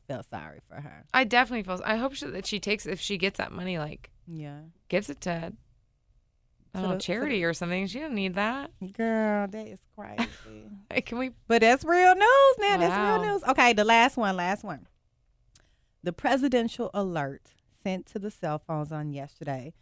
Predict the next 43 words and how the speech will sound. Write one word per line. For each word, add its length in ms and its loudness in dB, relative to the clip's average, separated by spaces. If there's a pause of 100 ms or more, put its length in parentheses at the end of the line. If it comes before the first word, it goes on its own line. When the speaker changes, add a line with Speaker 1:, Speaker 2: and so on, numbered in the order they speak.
(220)
Speaker 1:
was 160 -6
really 280 0
a 100 2
test 480 -4
for 140 -2
America's 580 -2 (100)
first 340 0
purge. 680 0 (100)
Is 140 -6
that 180 -6
real 180 -12
or 80 -18
fake? 460 -18 (240)
Speaker 2:
Fake. 160 -4 (540)
Speaker 1:
Fake! 500 12
You 60 10 (100)
got 100 12
it 100 10
Speaker 2:
<laughs> 800 12
Speaker 1:
right! 80 -20 (640)
So 100 6
what 140 6
did 120 6
you 180 8
think 180 6
when 120 4
you 80 4
got 200 6
that 140 2
alert 240 4
on 80 0
your 120 -4
phone 360 0
yesterday? 540 -8 (1300)
You 60 8
Speaker 2:
Um, 80 10
Speaker 1:
already 340 8
knew, 280 2
though, 280 -2
right? 80 -4
Speaker 2:
Yeah, 160 10 (300)
I 140 6
knew. 720 4